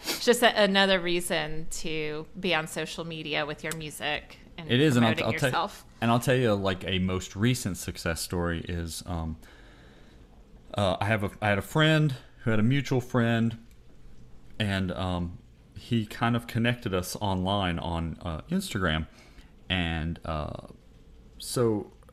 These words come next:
Speaker 2: I'm in, I, and, and through just kind of friendly conversation, uh,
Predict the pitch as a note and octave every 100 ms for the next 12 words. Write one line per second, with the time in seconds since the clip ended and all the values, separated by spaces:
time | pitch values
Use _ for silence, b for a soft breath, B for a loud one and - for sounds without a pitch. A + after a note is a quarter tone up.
0 | - - - - G2+ G#2 G#2+ - F#2+ F2
1 | F#2+ F2+ G2 F#2 - - C3 C3 C3 C3
2 | B B B B - - F3+ - F#3+ E3+
3 | C3+ - - - - C3+ C#3 B2+ - B2+
4 | A#2+ A2 - A2 A2 - A2 G#2 G#2 B
5 | B - G2 F#2 F2 - G1+